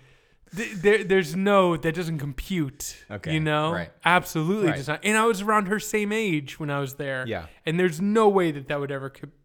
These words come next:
Speaker 1: co-, compute with me.
Speaker 2: Mm-hmm. Okay, so, well, let me, <laughs> okay, well, let me ask you some questions then.
Speaker 1: Okay.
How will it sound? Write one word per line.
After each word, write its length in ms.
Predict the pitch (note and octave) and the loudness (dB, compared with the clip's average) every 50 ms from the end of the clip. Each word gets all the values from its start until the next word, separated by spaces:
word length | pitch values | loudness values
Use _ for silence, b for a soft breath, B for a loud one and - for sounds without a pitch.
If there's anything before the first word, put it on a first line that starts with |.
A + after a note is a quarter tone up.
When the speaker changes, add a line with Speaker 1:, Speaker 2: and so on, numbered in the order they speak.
| _ - | _ -20
Speaker 1:
co-, 180 | - - D#3+ D3+ D3+ | -16 -14 -14 -14 -12
compute 360 | - D3+ C3+ - D3 C#3 - | -14 -14 -12 -12 -12 -14 -14
with 200 | - D3 - - | -14 -18 -18 -18
me. 200 | - B2 - - | -20 -20 -20 -18
Speaker 2:
Mm-hmm. 1300 | F#2+ F2 E2 D#2 D2+ D#2+ _ _ _ _ _ _ _ _ _ _ _ _ _ - - - - _ _ - C3 | -18 -16 -16 -18 -20 -20 _ _ _ _ _ _ _ _ _ _ _ _ _ -20 -20 -20 -20 _ _ -8 -8
Okay, 220 | B2 - G2 F2+ | -6 -6 -6 -8
so, 380 | E2+ - - D3+ C#3 C3+ C#3 C#3+ C#3+ | -6 -4 -2 -2 -2 -2 -2 -4 -4
well, 160 | D3+ D3 D3+ | -4 -2 0
let 180 | D#3 F3+ G#3 F3+ | 0 0 0 0
me, 380 | E3+ D#3+ D3 C#3+ C#3 C#3+ - - - - - | 0 0 0 0 -2 -4 -8 -10 -10 -10 -10
<laughs> 180 | - - - | -10 -10 -10
okay, 260 | B2+ G#2+ - A2+ F#2+ - - - | -12 -10 -8 -10 -10 -10 -10 -8
well, 240 | - C3 C#3 D#3+ D#3+ | -6 -4 -4 -2 0
let 120 | F3 G3 G3 | 0 0 0
me 120 | F3+ E3+ | 2 0
ask 240 | D3+ D3+ C#3+ - - | 0 0 0 -2 -6
you 60 | C3+ | -8
some 160 | B2+ - A#2+ A2+ | -8 -8 -8 -8
questions 380 | - G#2 F#2 - - F2 E2+ | -8 -8 -8 -8 -10 -14 -14
then. 180 | E2 D#2+ D#2 D#2 _ _ _ _ _ b b b b b b b b b | -16 -16 -18 -18 _ _ _ _ _ b b b b b b b b b
Speaker 1:
Okay. 220 | - D3+ C3+ C3 | -10 -8 -8 -10